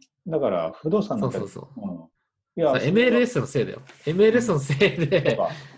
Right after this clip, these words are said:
Speaker 2: そう。あ、要は、このエージェントの話で自分の家をエムエルエスに載せないと、他のエージェントがわからないんだ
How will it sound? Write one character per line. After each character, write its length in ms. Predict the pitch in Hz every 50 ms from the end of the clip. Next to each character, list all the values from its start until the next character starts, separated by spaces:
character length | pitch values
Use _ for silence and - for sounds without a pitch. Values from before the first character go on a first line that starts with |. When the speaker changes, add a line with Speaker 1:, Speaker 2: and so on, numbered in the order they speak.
| - - _ _ -
Speaker 2:
そ 400 | - - 156 131 107 101 - -
う。 320 | - _ _ _ _ - 143
あ、 100 | 131 135
要 140 | 156 170
は、 220 | 151 120 110 110 110
こ 200 | - - - 156
の 280 | 139 131 120 117 - - -
エ 220 | - 175 185 190
ー 40 | 185
ジ 80 | 185 196
ェ 60 | 185
ン 20 |
ト 80 | 190 190
の 40 | 180
話 260 | 170 180 180 175 -
で 200 | - 117 110 107
自 160 | 110 - - 139
分 100 | 147 160
の 80 | 156
家 160 | 139 147 156
を 100 | 147 117
エ 80 | 110 110
ム 100 | 120 143
エ 40 | 156
ル 60 | 170
エ 40 | 170
ス 120 | - -
に 60 | 117
載 80 | 101 104
せ 120 | - -
な 100 | 131 123 120
い 80 | 117
と、 220 | - 147 127 104 95
他 160 | - - 160
の 80 | 151 131
エ 40 |
ー 80 | 139 147
ジ 80 | - 143
ェ 20 |
ン 40 | 131
ト 60 | 127
が 60 | 107
わ 60 | 104
か 100 | - 151
ら 60 | 151 147
な 80 | 131
い 40 | 101
ん 40 | 98
だ 80 | -